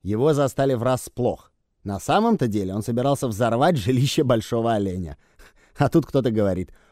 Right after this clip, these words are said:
«О, ты несешь это, чтобы отдать своему отцу. Какой хороший ребенок!» Кажется, именно это я и делал. <laughs>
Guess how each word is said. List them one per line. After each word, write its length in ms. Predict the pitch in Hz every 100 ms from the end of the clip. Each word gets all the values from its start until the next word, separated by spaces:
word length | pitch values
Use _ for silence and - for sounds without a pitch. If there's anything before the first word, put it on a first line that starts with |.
| _
«О, 360 | 87 110 131 92
ты 140 | 101
несешь 380 | 110 101 117 120
это, 140 | 113
чтобы 280 | 101 107 98
отдать 280 | 90 120 117
своему 320 | - 101 101
отцу. 420 | 95 - 127 107 _ _
Какой 360 | - - 127 151
хороший 420 | 101 90 92 87
ребенок!» 520 | 78 65 67 - _ _ _ _ _ _ _ _ _ _ _ _ _ _ _ _ _ _ _
Кажется, 400 | - 92 101 -
именно 280 | 95 98 95
это 300 | 85 98 110
я 160 | 101 95
и 80 | 92
делал. 420 | 76 69 67 67 _ _ _ _ _ _ _ - - _
<laughs> 160 | -